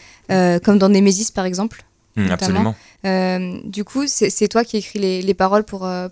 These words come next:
Speaker 1: pour ces morceaux-là. D'o-, d'où est parti ce morceau par exemple ?
Speaker 2: Alors Némésis, c'est, euh, donc le, le leitmotiv, c'est « Je sais que t'es là, j'aurais rendu l'âme bien avant qu'on en finisse ». Et en fait, c'est une, euh, je m'adresse à,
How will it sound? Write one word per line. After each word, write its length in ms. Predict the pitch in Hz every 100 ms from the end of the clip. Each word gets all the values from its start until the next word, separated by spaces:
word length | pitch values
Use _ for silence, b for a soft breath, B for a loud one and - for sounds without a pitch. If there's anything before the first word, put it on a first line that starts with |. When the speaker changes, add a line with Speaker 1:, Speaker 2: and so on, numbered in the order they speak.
| -
Speaker 1:
pour 140 | 196
ces 160 | - 196
morceaux-là. 400 | 190 - 220 247
D'o-, 160 | 214
d'où 120 | 208 247
est 80 |
parti 300 | 226 214 - -
ce 100 | 214
morceau 320 | 202 - 220
par 180 | 208 185
exemple ? 320 | 180 190 - b b b
Speaker 2:
Alors 180 | 104 101
Némésis, 500 | 107 113 113 139 -
c'est, 320 | - 104 95
euh, 400 | 92 90 90 90 82 87
donc 220 | 95 -
le, 180 | 92 87
le 140 | 87
leitmotiv, 580 | 98 98 104 101 - 110
c'est « 160 | - 95
Je 140 | 101
sais 200 | 95 104
que 120 | -
t'es 160 | 98 98
là, 280 | 98 104 - _ _ _ _
j'aurais 300 | 90 90 95
rendu 280 | 90 101 92
l'âme 280 | 98 98 95
bien 180 | 98 95
avant 200 | 92 92
qu'on 180 | 95 90
en 60 |
finisse ». 500 | - 95 92 101 - -
Et 100 | 92
en 60 |
fait, 160 | 90 120
c'est 280 | - 101 -
une, 180 | 98 92
euh, 200 | 87 85 - _ _ _ _
je 120 | - 101
m'adresse 500 | 101 101 120 - 107
à, 420 | 95 92 90